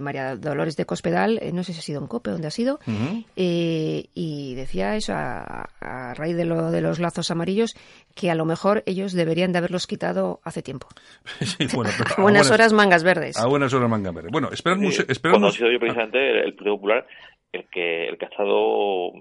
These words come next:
Speaker 3: pactando y financiando el separatismo durante, durante años.
Speaker 2: Efectivamente. Bueno, eh, yo no sé si financiando, queriendo o sin querer, <laughs> pero
Speaker 3: Sí,
Speaker 2: vamos.
Speaker 3: bueno,
Speaker 1: Pero que ha
Speaker 3: eh,
Speaker 1: soltado
Speaker 3: eh,
Speaker 1: pasta.
Speaker 3: de un modo u otro, pero, pero que el hecho está que, que, a ver, que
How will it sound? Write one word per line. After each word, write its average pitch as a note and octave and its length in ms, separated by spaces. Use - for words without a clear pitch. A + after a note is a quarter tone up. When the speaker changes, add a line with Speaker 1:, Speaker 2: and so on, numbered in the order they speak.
Speaker 3:
pactando G2+ 840
y - 100
financiando G#2 460
el A2 80
separatismo G2+ 420
durante, F2 960
durante F2 440
años. B2 300
Speaker 2:
Efectivamente. F2+ 720
Bueno, B2 240
eh, G#2 140
yo A#2+ 100
no F3 60
sé F3 140
si - 160
financiando, C#3+ 680
queriendo E3 420
o D3 60
sin B2 180
querer, A2+ 300
<laughs> - 240
pero C3 140
Speaker 3:
Sí, - 20
Speaker 2:
vamos. D3 100
Speaker 3:
bueno, B2 180
Speaker 1:
Pero F#3 140
que - 60
ha - 20
Speaker 3:
eh, - 20
Speaker 1:
soltado A#3 300
Speaker 3:
eh, A3+ 40
Speaker 1:
pasta. B3 260
Speaker 3:
de C#4 60
un C#4 100
modo F#3+ 140
u - 80
otro, A#2 180
pero, A#2 300
pero A2 160
que G#2+ 140
el A#2 160
hecho C3+ 160
está F3 160
que, F#2 420
que, - 80
a F2 60
ver, G2 180
que E2+ 840